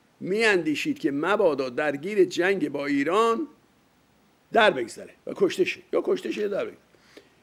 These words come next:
و یا عمرش به سر بیاد، و نمیخواست در برنامه کینخواهی او از سلطان محمد وقفه‌ای پدید بیاد و کشاکش میان پسرانش آغاز بشه.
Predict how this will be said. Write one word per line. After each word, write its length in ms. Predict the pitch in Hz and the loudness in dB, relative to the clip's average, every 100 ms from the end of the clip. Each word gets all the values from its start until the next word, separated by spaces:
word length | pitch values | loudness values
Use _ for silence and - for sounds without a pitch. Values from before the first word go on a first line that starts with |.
| - | 2
و 80 | 170 | 4
یا 100 | 226 | 6
عمرش 300 | 247 240 214 | 4 0 -2
به 100 | 175 | -2
سر 200 | - 123 | -4 -4
بیاد، 200 | 101 - _ _ - - - | -6 -18 _ _ -20 -20 -2
و 80 | 311 | 2
نمیخواست 680 | 220 269 285 196 170 151 160 | 4 4 4 4 2 0 0
در 160 | 160 | 0
برنامه 600 | 151 160 156 160 160 160 | 0 0 -2 -2 -2 -2
کینخواهی 680 | 151 - 160 160 151 151 151 | -2 -2 -2 2 2 4 2
او 240 | 156 151 | 2 2
از 140 | 147 143 | 0 -4
سلطان 380 | - 139 151 143 | -4 -4 -2 -2
محمد 600 | 143 147 143 170 214 220 - _ - - | -2 -4 -2 0 -2 -4 -14 _ -20 -6
وقفه‌ای 680 | 151 175 170 - 220 190 | 2 2 2 4 4 4
پدید 420 | 160 165 147 113 | 0 0 0 -4
بیاد 180 | 104 90 - _ _ _ _ _ _ _ _ _ _ _ | -8 -20 -20 _ _ _ _ _ _ _ _ _ _ _
و 100 | 165 | -2
کشاکش 680 | 165 175 160 175 - 190 - | 0 0 2 2 2 -2 -2
میان 260 | 147 170 156 | -4 -2 -4
پسرانش 720 | 143 127 135 147 202 220 190 | -4 -2 -2 -2 -2 -2 -4
آغاز 400 | 147 117 104 95 | -6 -6 -8 -16
بشه. 240 | - - | -20 -20